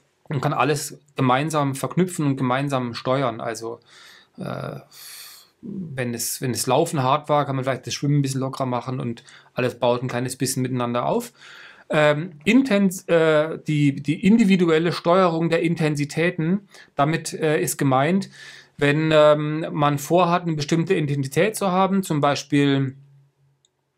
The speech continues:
ja, ist jetzt ein technischer Begriff, an der aerob-, anaeroben Schwelle, gucken wir uns gleich noch an. Also man kann es dann messen mit Laktat, dann wird es eben auch gemessen.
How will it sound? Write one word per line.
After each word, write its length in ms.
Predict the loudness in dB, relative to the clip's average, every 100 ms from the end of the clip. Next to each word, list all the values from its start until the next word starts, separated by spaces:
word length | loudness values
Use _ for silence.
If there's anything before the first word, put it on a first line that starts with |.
| _ _ -4
ja, 140 | -2
ist 80 | 0
jetzt 180 | -4 -2
ein 40 |
technischer 360 | -4 -2 -2 -2
Begriff, 420 | 0 0 -2 -8 _ -20 _ -8
an 140 | -2
der 180 | -2 0
aerob-, 380 | 2 2 0 0
anaeroben 400 | 0 2 2 0
Schwelle, 360 | 2 2 2
gucken 200 | 0 -2
wir 60 | -2
uns 100 | -2
gleich 160 | -2 -2
noch 140 | 0
an. 280 | 0 -2 -4
Also 380 | -4 -2 0 0
man 140 | 0 -2
kann 180 | -2
es 100 | -2
dann 160 | -2 0
messen 320 | 0 0 -2
mit 160 | -2 -2
Laktat, 500 | -4 -2 0 0 -2 -14 -20 -20 -20 -20 _ -2
dann 160 | 2
wird 120 | 4
es 100 | 2
eben 220 | 0 -2 0
auch 180 | -2
gemessen. 480 | 0 0 0 -2 -8